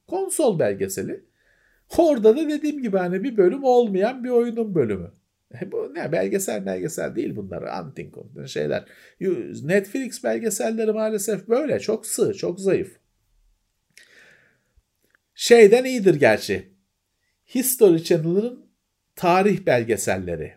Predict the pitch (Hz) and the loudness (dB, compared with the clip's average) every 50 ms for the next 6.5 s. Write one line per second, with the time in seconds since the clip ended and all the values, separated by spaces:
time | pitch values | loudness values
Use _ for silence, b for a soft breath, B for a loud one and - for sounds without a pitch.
0 | _ _ _ _ _ _ _ _ _ - - - - - - - - - 285 262 | _ _ _ _ _ _ _ _ _ -20 -20 -14 -8 -6 -4 -4 0 0 2 2
1 | 247 214 214 196 185 170 - 190 185 180 175 165 160 160 - 196 190 185 190 - | 4 4 4 4 4 2 0 -2 -2 0 0 -2 -2 0 0 0 0 0 0 -2
2 | 180 170 165 160 147 151 160 165 170 165 165 - 160 160 160 156 156 151 165 156 | -2 0 0 0 0 2 0 0 0 -2 -6 -6 -4 -2 0 -2 0 2 2 2
3 | 151 156 - 143 131 127 120 113 - - 113 107 104 101 110 165 196 - - b | 0 0 -4 -4 -4 -2 -4 -6 -6 -8 -8 -8 -8 -10 -10 -12 -14 -14 -16 b
4 | b b b b b b b b b b b 156 170 165 214 196 185 160 139 131 | b b b b b b b b b b b -2 4 6 6 6 6 6 4 2
5 | 120 120 117 110 117 - 131 180 202 165 160 170 196 190 - 202 185 185 180 160 | 2 -2 -4 -4 -2 -2 -2 -2 2 2 2 2 2 0 -2 0 2 2 2 0
6 | - - 170 175 - 180 165 165 - | -2 -6 -8 -4 -2 -4 -4 -4 -6